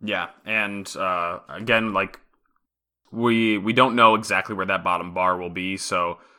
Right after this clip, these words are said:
uh, make sure that you, uh, kinda go all out, even if, uh, even if you think you're good. I would recommend going a little bit further, just because it's gonna be different with a existing, uh,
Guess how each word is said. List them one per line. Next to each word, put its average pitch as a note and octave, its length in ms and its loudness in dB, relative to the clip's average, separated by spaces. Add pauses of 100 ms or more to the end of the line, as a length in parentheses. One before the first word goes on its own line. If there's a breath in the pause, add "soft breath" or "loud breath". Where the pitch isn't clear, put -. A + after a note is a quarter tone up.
(140 soft breath)
uh, F2+ 340 2
make A#2 200 0
sure A2+ 260 0
that G#2 240 0
you, F#2+ 560 -6
uh, E2+ 400 -2
kinda C#3 200 2
go A#2+ 180 4
all G#2+ 180 10
out, F#2+ 260 4
even F#2+ 600 -8
if, F#2 340 -8
uh, E2 420 -2 (480)
even A#2+ 200 0
if G#2+ 80 -6
you A2 80 -2
think G#2+ 360 -4
you're F2+ 640 -6
good. F#2+ 260 0
I F2+ 120 0
would G2 220 -6
recommend G#2+ 340 -4
going F#2+ 180 -2
a F#2 40 -6
little G2+ 220 -6
bit G2+ 140 -2
further, F#2+ 320 -2
just F#2+ 180 -14
because F2+ 600 -6
it's G#2 140 -10
gonna C#3+ 160 0
be D3 140 0
different B2 420 -2 (460 soft breath)
with G#2 260 -2
a F#2+ 280 0
existing, G2 840 -6
uh, E2+ 560 -2